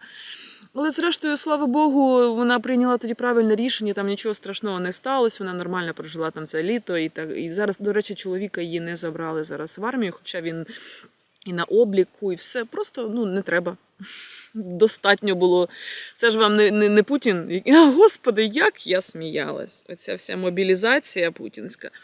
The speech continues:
Кажуть, що на кожен театр розповсюдили, що по одинадцять, е, працівників театру має піти, е, на війну, вбивати українців. І пише перший коментар: «О, то улюблених своїх у минулому російських артистів,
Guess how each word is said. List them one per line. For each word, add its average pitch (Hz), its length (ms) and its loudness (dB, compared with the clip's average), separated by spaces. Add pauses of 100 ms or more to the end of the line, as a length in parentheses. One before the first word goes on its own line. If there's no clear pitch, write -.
(380)
Кажуть, 247 380 -2
що 226 460 0
на 202 340 -2
кожен 208 360 0
театр 208 540 0
розповсюдили, 180 1120 0 (520)
що 202 460 0
по 208 80 2
одинадцять, 240 600 2
е, 190 360 2
працівників 208 640 -4
театру 180 460 -2
має 175 240 0
піти, 180 300 -8
е, 170 1080 -4 (400)
на 170 320 -4
війну, 190 520 2 (160)
вбивати 170 400 -6
українців. 196 760 -4 (360)
І 175 240 0
пише - 300 -6
перший 175 300 -4
коментар: 185 500 -4
«О, 202 360 6
то 180 200 0
улюблених 262 580 4
своїх 262 400 -2
у 269 40 2
минулому 254 440 4
російських 254 520 0
артистів, 254 580 -4